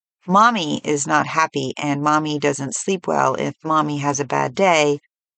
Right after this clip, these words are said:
it really puts an effect on how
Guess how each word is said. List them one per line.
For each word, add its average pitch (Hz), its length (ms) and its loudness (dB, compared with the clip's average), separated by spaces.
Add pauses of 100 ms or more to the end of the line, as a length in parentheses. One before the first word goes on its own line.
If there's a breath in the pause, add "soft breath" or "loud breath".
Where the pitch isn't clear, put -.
(560)
it - 200 2
really 175 420 2
puts - 360 -4
an 147 180 2
effect 147 540 -2
on 139 440 -6 (800)
how 147 460 2